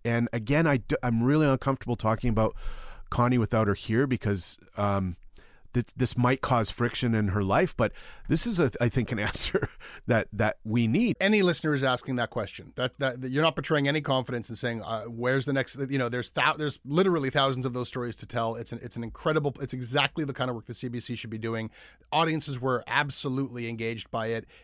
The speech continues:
Speaker 2: It was important work. They, they should, anyhow, that, that, that, and ev-, everyone is asking that question.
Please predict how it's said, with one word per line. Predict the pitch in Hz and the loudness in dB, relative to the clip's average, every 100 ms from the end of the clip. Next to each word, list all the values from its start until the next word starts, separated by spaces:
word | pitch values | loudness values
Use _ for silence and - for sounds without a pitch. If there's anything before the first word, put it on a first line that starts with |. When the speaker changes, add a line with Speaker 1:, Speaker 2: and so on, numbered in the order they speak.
| - | -6
Speaker 2:
It | |
was | 123 | -4
important | 120 113 - 156 135 127 | -4 -4 0 0 0 -2
work. | 131 - - - - | -2 -2 -12 -20 -6
They, | 147 143 135 - 127 | -2 -2 -6 -16 -20
they | - 139 143 151 190 | -20 -18 -12 0 2
should, | 185 185 143 - - | 2 0 -4 -20 -6
anyhow, | 175 180 117 95 - - 143 | 0 2 2 -2 -6 -14 -8
that, | 143 | 0
that, | 147 156 | 2 2
that, | 165 147 143 143 - | 0 -2 -6 -12 -4
and | 190 185 | 0 0
ev-, | 175 185 185 | 2 2 4
everyone | 185 175 160 151 139 | 4 6 6 4 2
is | 165 160 | 2 4
asking | 135 110 - 110 | 4 0 -4 -10
that | 101 | -10
question. | - 107 - 127 | -6 -6 -4 -6